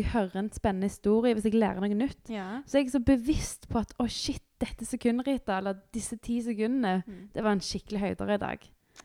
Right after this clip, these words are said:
Speaker 1: Altså,
Speaker 2: Ah.
Speaker 1: for det er i dag det skjer. <laughs> Det er
Speaker 2: Ja,
Speaker 1: alltid
Speaker 2: ja,
Speaker 1: i dag
Speaker 2: ja.
Speaker 1: det skjer.
Speaker 2: Ja, ja, ja.
Speaker 1: Så enten kan du ha den innstillingen og
Speaker 2: Mm.
Speaker 1: plukke opp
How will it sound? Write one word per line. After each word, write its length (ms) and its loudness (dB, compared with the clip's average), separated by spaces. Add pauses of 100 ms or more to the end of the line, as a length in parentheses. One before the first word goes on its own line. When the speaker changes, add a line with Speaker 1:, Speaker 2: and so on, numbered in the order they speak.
(240)
Speaker 1:
Altså, 260 4
Speaker 2:
Ah. 1040 -10
Speaker 1:
for 100 4
det 80 4
er 80 4
i 60 4
dag 200 6
det 120 4
skjer. 200 4
<laughs> 200 -2
Det 40 2
er 200 -2
Speaker 2:
Ja, 80 0
Speaker 1:
alltid 160 2
Speaker 2:
ja, 60 4
Speaker 1:
i 40 2
dag 160 4
Speaker 2:
ja. 60 -6
Speaker 1:
det 80 -6
skjer. 260 0
Speaker 2:
Ja, 200 -2
ja, 100 -4
ja. 100 -6
Speaker 1:
Så 60 4
enten 220 2
kan 120 4
du 60 6
ha 120 6
den 180 2
innstillingen 720 2
og 80 0
Speaker 2:
Mm. 60 -6
Speaker 1:
plukke 320 2
opp 200 -2